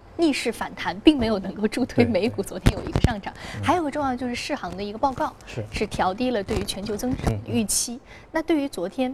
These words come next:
Speaker 1: 美股的这样一个下跌，我们应该持一个什么样的态度？因为现在已经第四季度财报季了，我们知道上一个季度财报季它其实公司的表现都比较亮眼的。那这样的一，我们这个季度我们应该以一个什么样的期待，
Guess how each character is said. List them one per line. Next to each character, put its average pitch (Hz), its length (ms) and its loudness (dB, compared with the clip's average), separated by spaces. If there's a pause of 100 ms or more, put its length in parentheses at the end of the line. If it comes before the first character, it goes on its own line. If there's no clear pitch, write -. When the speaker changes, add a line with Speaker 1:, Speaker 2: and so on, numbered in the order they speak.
Speaker 1:
美 208 180 -4
股 180 180 -2
的 - 80 -6
这 220 120 -6
样 170 140 -4
一 165 40 -14
个 175 140 -8
下 208 280 -4
跌， 214 160 0
我 185 140 -2
们 185 120 -12
应 233 100 -2
该 294 140 -2
持 - 220 -8
一 180 80 -6
个 180 80 -4
什 180 100 -10
么 170 60 -14
样 165 120 -10
的 160 80 -12
态 202 200 -8
度？ - 100 -12
因 240 100 -2
为 277 60 -4
现 302 160 -8
在 277 100 -2
已 190 60 -4
经 196 160 -10
第 254 120 -4
四 240 140 -6
季 240 80 -8
度 202 80 -2
财 185 160 -10
报 196 120 -6
季 190 140 -8
了， 190 60 -6
我 185 40 -8
们 190 100 -12
知 214 60 -4
道 269 100 2
上 370 260 0
一 277 60 0
个 226 80 0
季 226 140 -4
度 202 80 -2
财 190 160 -8
报 190 160 -8
季 190 120 -6
它 202 140 -8
其 202 140 -10
实 214 120 -6 (260)
公 269 180 6
司 277 120 0
的 247 60 0
表 185 140 2
现 208 160 -4
都 233 80 0
比 196 140 -4
较 190 180 0
亮 285 280 2
眼 185 240 -4
的。 - 60 -16 (220)
那 254 160 4 (220)
这 392 120 6
样 349 160 6
的 233 60 2
一， 190 160 -4 (480)
我 220 100 6
们 196 140 2
这 370 180 6
个 247 60 4
季 247 180 0
度 214 140 0
我 170 100 2
们 165 140 -8
应 208 100 -2
该 233 140 4
以 214 280 -4
一 175 40 -6
个 208 100 -2
什 208 80 -6
么 185 80 -6
样 196 120 -4
的 190 60 -4
期 - 200 -4
待， 294 180 -2